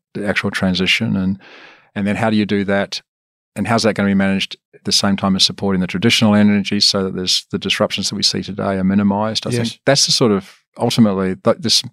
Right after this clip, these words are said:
Speaker 1: big decisions that need to be taken around all of that.
Speaker 2: Yep.
Speaker 1: And obviously,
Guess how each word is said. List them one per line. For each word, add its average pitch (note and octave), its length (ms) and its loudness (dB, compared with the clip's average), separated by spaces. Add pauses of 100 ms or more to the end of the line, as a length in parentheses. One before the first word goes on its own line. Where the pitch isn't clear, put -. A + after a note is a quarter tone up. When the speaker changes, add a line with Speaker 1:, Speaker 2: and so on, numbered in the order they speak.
(120)
Speaker 1:
big C#3+ 120 2
decisions A2 400 2
that F#2+ 60 0
need G2 140 0
to - 60 -12
be G2 80 -4
taken G2+ 360 0
around G2 400 -2 (240)
all F#2+ 180 0
of F#2 120 -4
that. A2+ 220 0 (220)
Speaker 2:
Yep. C3 160 2 (360)
Speaker 1:
And G2 360 0
obviously, G2+ 600 -2